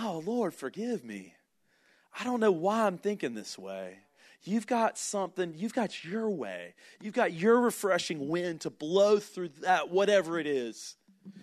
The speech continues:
Fill in the blank for you. Sometimes it's simply a realization of thought patterns or patterns of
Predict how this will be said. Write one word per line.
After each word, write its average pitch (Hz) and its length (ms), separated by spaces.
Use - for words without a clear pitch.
Fill 185 300
in 180 60
the 170 60
blank 147 380
for - 160
you. 147 440
Sometimes 240 540
it's 180 120
simply 202 400
a 160 80
realization 160 720
of 127 120
thought - 360
patterns 104 520
or 107 100
patterns 131 500
of 110 240